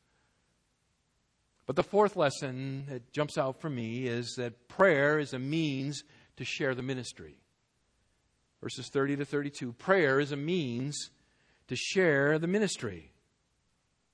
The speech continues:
Verse thirty, Paul says, "Now I urge you," I urge you, very strong word.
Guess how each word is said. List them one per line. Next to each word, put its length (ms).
Verse 200
thirty, 200
Paul 220
says, 220
"Now 180
I 220
urge 380
you," 500
I 220
urge 280
you, 80
very 140
strong 640
word. 500